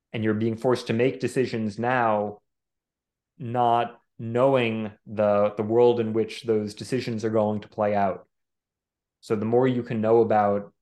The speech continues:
the world that you're going to be facing after you graduate, the more responsive you can make your present decisions. Um, I've always found it surprising how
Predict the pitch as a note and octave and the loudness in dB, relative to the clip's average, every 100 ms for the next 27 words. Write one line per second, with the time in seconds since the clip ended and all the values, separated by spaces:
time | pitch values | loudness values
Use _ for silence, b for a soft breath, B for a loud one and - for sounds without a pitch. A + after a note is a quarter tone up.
0 | _ _ - G#2+ G#2+ A#2 A#2 A2 A2 A2+ | _ _ -18 -10 -2 0 0 -2 -4 -6
1 | A2 G#2+ A2 A#2+ B2 A#2+ A2 A2 - A2 | -8 -8 -6 0 0 0 -6 -6 -6 -6
2 | G#2 A#2 A#2+ A2+ G#2 G2+ G2 - _ _ | -2 0 2 0 -2 -2 -4 -12 _ _
3 | _ _ _ - G#2 G2+ G2+ G2 A#2 A2+ | _ _ _ -2 0 2 -2 -6 -8 -2
4 | A#2 A2 G#2+ - A#2 A#2 B2 G#2+ G2+ G#2 | 0 0 -2 -2 -2 0 -2 -2 -4 -8
5 | G2 G#2 G#2 G#2+ G#2 - G#2 F#2+ G#2+ - | -8 -6 -4 -4 -6 -10 -8 -2 0 0
6 | G2+ F#2 G2+ F#2 F#2+ F#2+ - - _ _ | -4 -6 -8 -8 -10 -12 -16 -20 _ _
7 | _ _ _ _ _ _ _ - G#2+ G#2 | _ _ _ _ _ _ _ -2 0 2
8 | G2 G2+ - _ - B2+ C#3 D3 C#3 - | -2 -6 -12 _ -4 2 6 6 4 0
9 | C3 C3 B2+ B2 A#2+ - _ _ _ _ | 0 0 2 0 -2 -8 _ _ _ _
10 | _ - - - - C#3 C#3+ C3 C3+ G#2+ | _ -10 -10 -6 2 4 4 2 -2 -4
11 | B2 A#2 A2 A2 A2 | 0 4 4 4 0